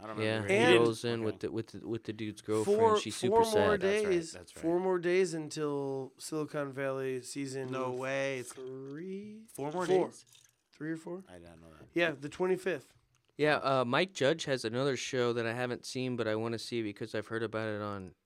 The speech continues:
Speaker 2: uh, different podcasts. But, uh, he animates taking, like, outlaw country musicians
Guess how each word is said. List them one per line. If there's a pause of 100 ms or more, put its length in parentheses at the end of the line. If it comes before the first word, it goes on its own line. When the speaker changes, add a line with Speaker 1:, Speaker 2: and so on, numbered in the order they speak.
(260)
Speaker 2:
uh,
different
podcasts. (440)
But,
uh, (420)
he
animates (380)
taking,
like,
outlaw
country
musicians